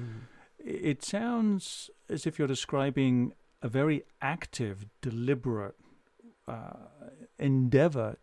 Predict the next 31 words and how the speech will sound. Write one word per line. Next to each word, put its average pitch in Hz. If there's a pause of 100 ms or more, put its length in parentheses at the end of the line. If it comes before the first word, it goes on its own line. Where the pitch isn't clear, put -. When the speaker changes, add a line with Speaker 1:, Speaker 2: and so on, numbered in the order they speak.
Speaker 2:
to 123
find 135
community 117 (420)
every 131
time 120
you 117
step - (320)
out 165
of - (100)
a 113
community. -
Speaker 1:
Yeah, 139
I 135
think -
that, 180
I 202
think 262
that's 180
pretty 120
right. 107
I 147
mean, 147
I 139
think 170
that 143
you, 135 (380)
uh, 123
whatever 175
you 160
sort 139
of, -